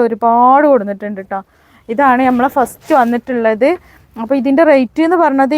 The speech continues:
ഇരുന്നൂറ്റി തൊണ്ണൂറ്റൊമ്പത് രൂപ മാത്രമാട്ടോ ഇപ്പോൾ വരുന്നത്. ഇരുന്നൂറ്റി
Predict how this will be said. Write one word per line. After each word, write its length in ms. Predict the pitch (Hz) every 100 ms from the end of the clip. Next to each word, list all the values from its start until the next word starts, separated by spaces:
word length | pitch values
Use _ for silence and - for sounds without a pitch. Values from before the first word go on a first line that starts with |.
| 285
ഇരുന്നൂറ്റി 340 | 240 254 254 294 262
തൊണ്ണൂറ്റൊമ്പത് 640 | 233 240 247 269 262 269 262
രൂപ 220 | 240 214 254 233 220
മാത്രമാട്ടോ 500 | 214 214 254 254 233
ഇപ്പോൾ 120 | 226 226
വരുന്നത്. 420 | 214 220 220 208 277 285
ഇരുന്നൂറ്റി 340 | 214 220 240